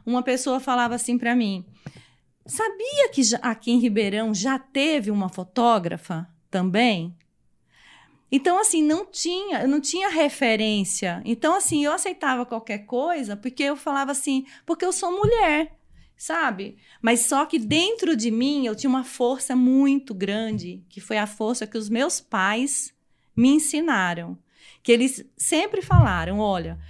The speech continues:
você tem sempre que trabalhar e tudo que você, é, trabalhar, faça o melhor. Sempre o melhor."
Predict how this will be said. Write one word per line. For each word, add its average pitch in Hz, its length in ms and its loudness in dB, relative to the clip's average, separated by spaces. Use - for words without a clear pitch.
você 220 300 0
tem 285 360 0
sempre 330 760 0
que - 160 -8
trabalhar 226 1080 -2
e 254 100 0
tudo 453 580 4
que 403 120 -2
você, 226 680 -2
é, 196 220 0
trabalhar, 233 800 2
faça 269 720 -2
o 254 100 0
melhor. 247 600 0
Sempre 381 520 2
o 359 60 2
melhor." 190 520 0